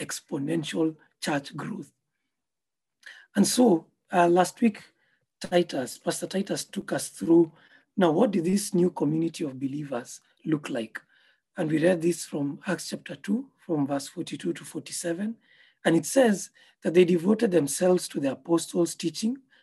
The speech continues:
and to fellowship, to the breaking of bread and to prayer. Everyone was filled with awe at the many wonders and signs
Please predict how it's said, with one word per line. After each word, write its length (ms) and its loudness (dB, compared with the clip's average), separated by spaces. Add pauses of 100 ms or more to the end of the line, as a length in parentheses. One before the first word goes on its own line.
(220)
and 160 0
to 100 -6
fellowship, 520 -4 (340)
to 100 -8
the 120 2
breaking 420 0
of 180 -6
bread 360 -4 (340)
and 200 -4
to 120 -12
prayer. 420 -4 (500)
Everyone 460 4
was 200 -4
filled 280 0
with 200 -2 (100)
awe 260 0 (380)
at 100 -8
the 80 0
many 300 4
wonders 480 2
and 120 -4
signs 460 -2